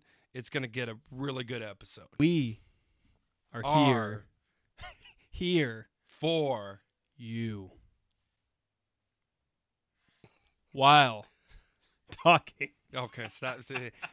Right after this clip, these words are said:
Speaker 1: again, Ben needs the final word, everybody. I apologize. I, I would be very surprised if any of these episodes end with me talking.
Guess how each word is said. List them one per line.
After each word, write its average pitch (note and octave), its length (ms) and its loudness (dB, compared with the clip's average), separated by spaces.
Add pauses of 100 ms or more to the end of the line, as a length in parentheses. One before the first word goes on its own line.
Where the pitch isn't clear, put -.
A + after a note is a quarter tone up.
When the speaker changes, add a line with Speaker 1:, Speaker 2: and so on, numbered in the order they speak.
(100)
Speaker 1:
again, B2 560 2
Ben A#2+ 200 -2
needs A2+ 220 -6
the A2+ 80 -12
final A#2 400 -6
word, A#2 240 -6
everybody. A2+ 420 -6
I A2+ 60 -4
apologize. A2+ 920 -6 (1000)
I, C3 140 -2
I D3 80 4
would D#3 180 2
be B2+ 100 -4
very C3 340 -2
surprised B2+ 440 -4
if A#2+ 120 -8
any B2 140 -4
of A#2 60 -6
these A#2 180 -6
episodes A#2 600 -8
end A#2 300 -6
with A2 280 -10
me A2 180 -6
talking. G#2+ 480 -14